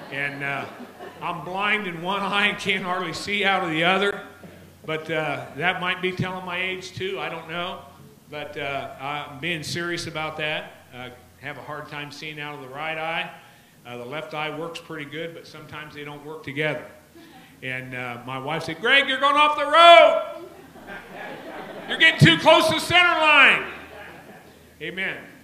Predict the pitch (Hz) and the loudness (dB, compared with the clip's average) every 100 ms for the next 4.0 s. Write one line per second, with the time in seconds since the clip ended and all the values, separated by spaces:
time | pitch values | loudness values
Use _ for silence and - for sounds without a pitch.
0 | - - - - 156 170 156 143 156 175 | -20 -20 -20 -16 -12 -10 -12 -10 -6 -4
1 | 185 143 139 139 156 - 156 147 143 165 | -6 -10 -14 -14 -14 -16 -18 -20 -18 -16
2 | 160 - - 160 151 160 143 135 127 151 | -16 -18 -16 -16 -14 -14 -12 -10 -4 -2
3 | 151 143 156 123 117 139 151 160 143 | -2 -2 0 0 -2 -2 2 2 2